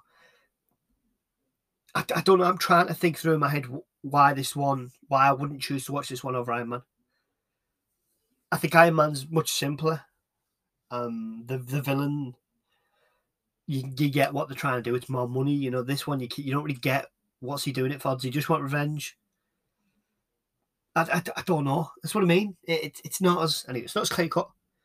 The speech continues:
Anyway, um, back to the plot. <laughs> Um, he tries to apologize to Pepper, takes the strawberries, <laughs> and she says, "There's only one thing I'm allergic to," and he's like, "Strawberries. I knew there was a reason why."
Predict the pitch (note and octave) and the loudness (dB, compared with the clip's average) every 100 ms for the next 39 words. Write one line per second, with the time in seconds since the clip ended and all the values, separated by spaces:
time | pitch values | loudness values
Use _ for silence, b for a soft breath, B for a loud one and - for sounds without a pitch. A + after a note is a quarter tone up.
0 | _ _ _ _ _ - F3 B2+ A#2 - | _ _ _ _ _ 2 2 2 -6 -16
1 | - C#3+ C3+ B2+ B2 - _ D3 - B2+ | -6 -2 0 -2 -8 -14 _ -4 -2 -6
2 | - B2+ - F3 D#3 F3+ F3+ D#3+ - _ | -6 -8 -6 0 4 6 6 2 -4 _
3 | B B - D#3+ G#3 G#3+ F#3+ E3+ E3 D3+ | B B -4 4 6 6 4 4 4 4
4 | C3+ - - D3 D3 D3 - _ _ _ | 0 -4 0 2 2 0 -6 _ _ _
5 | _ - D#3 - - D3 C#3 C3 C#3+ C3+ | _ -2 0 0 0 2 2 2 -2 -4
6 | - _ - C#3 D#3+ C#3+ D3 C3+ C3+ C#3 | -10 _ -6 -4 -4 -2 -2 -4 -6 -6
7 | C3 C#3 C3+ C3+ C#3 C3+ C3+ C3 - B2+ | -4 -2 -2 -4 -6 -4 -4 -6 -10 -8
8 | A#2+ B2 - C3+ C3+ A#2+ - A#2 C#3 B2+ | -8 -10 -8 -4 -4 -6 -10 -6 -6 -4
9 | A2 A2 G2+ G2+ G2+ G#2 | -6 -8 -10 -10 -12 -12